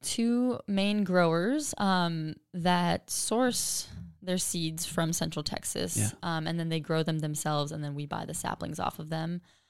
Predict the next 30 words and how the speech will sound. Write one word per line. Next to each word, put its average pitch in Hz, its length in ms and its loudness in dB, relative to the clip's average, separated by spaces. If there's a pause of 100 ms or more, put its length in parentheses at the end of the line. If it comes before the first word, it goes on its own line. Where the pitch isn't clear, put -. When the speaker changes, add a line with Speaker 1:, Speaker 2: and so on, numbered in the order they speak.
(200)
Speaker 1:
Um, - 500 -6 (100)
and 170 160 -2
then 160 120 -2
we 160 100 0
buy 151 240 -2
our 147 80 -2
container 165 480 -8
trees - 300 -8
from, 180 140 -8
like, - 200 -6
local - 300 -6
places, - 680 -8
um, - 360 -10
in 165 100 -6
Central 160 300 -8
Texas - 400 -10
as 160 120 -10
well. 160 400 0
But 156 280 -2 (500)
our 208 100 -2
goal 247 680 8
is 226 460 2
to 208 140 4
have 185 420 4
a 170 100 0
Tree 185 180 0
Folks 170 300 -2
nursery, 151 580 0 (480)
and 175 200 0
we're 175 420 2